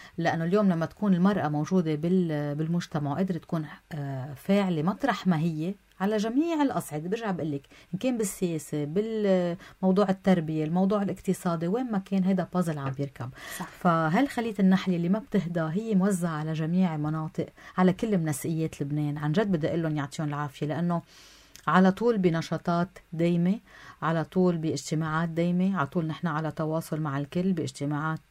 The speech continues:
Speaker 1: آه، مفتوحة وقت اللازم. آه، تثبيت دور، دور المرأة الحزبة كتير مهم، تمكينها السياسي كمان مهم، تمكينها الفكري، آه، التزامها،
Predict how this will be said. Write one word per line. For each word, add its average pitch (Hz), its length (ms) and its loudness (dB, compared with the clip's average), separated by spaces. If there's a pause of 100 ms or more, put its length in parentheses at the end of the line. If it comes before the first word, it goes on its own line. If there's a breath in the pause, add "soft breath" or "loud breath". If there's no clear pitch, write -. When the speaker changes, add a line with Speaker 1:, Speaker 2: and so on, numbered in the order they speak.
(100)
Speaker 1:
آه، 147 300 -4 (300)
مفتوحة 160 800 0
وقت 151 280 -4
اللازم. 202 540 0 (560 loud breath)
آه، 151 760 -2 (420)
تثبيت 185 380 2
دور، 175 160 4 (200)
دور 180 240 6
المرأة 170 580 2
الحزبة 151 640 0 (380 soft breath)
كتير 190 320 2
مهم، 180 380 2 (300)
تمكينها 170 680 2 (300)
السياسي 180 680 2 (540)
كمان 165 400 2
مهم، 190 300 2 (300 soft breath)
تمكينها 175 440 2
الفكري، 202 540 0 (300 soft breath)
آه، 151 480 -4
التزامها، 196 760 4